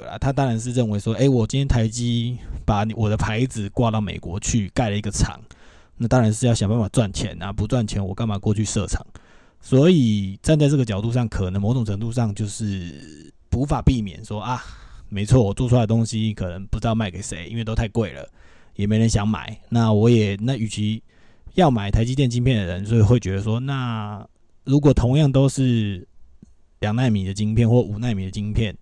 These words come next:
台湾买跟美国买都是T S M C出产，台湾买五十块，美国买就是一百块，谁要买？<laughs> 那你会选哪一边？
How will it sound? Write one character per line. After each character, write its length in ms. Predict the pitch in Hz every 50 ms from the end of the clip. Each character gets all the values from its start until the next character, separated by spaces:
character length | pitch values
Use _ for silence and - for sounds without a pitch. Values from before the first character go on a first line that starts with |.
| _ -
台 180 | - 117 113
湾 160 | 123 135 139
买 220 | 143 135 110 101 101
跟 120 | 107 110
美 140 | 117 104 90
国 160 | 92 87 85
买 180 | 90 92 - - - - - _
都 160 | - 127 135
是 80 | 131 139
T 220 | 123 - 131 123
S 80 | 110 110
M 100 | 104 104
C 140 | 98 117 113
出 180 | - - 104
产， 180 | 104 - 98 101 - _ - - - - - - - - - -
台 140 | 156 - 127
湾 100 | 135 143
买 280 | 135 113 101 90 98 101 - _ _
五 120 | - 104
十 120 | 98 - 104
块， 300 | - 123 113 107 - - - - - - _ _ _ _ _ _ -
美 160 | 104 101 98
国 140 | 104 104 107
买 200 | 104 90 90 110
就 120 | - -
是 80 | 104 104
一 100 | - 120
百 160 | 107 - -
块， 240 | - - - - - - - - -
谁 180 | - - 98 98
要 140 | 117 123
买？ 200 | 113 85 65 - - - _ - - - - -
<laughs> 380 | - - - - - - - -
那 160 | 127 117 117
你 140 | 107 101 101
会 120 | 101 -
选 160 | - - 107 104
哪 140 | 95 78
一 40 | 95
边？ 260 | - 110 107 104 104